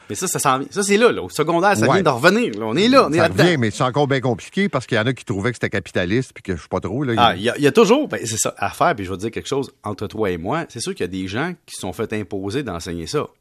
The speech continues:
Speaker 1: Parce qu'il y a des gens qui avaient pas une formation là-dedans du tout. C'est pas des comptables qui vont là.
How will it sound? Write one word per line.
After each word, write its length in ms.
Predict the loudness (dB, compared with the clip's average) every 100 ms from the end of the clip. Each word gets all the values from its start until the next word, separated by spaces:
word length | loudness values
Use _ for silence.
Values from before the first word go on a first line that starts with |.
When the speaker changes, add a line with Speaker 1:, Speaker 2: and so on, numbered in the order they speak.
| _ -18
Speaker 1:
Parce 160 | -14
qu'il 100 | -8
y 80 | -4
a 40 | -4
des 160 | -4
gens 180 | -2 -4
qui 100 | -4
avaient 140 | -8 -6
pas 120 | -6
une 100 | -4
formation 440 | -4 -4 -4 -4
là-dedans 260 | -6 -4 -6
du 160 | -6
tout. 140 | -8 -8
C'est 80 | -4
pas 60 |
des 100 | -2
comptables 440 | -2 0 0 0 -4
qui 80 |
vont 140 | -8 -6
là. 140 | -6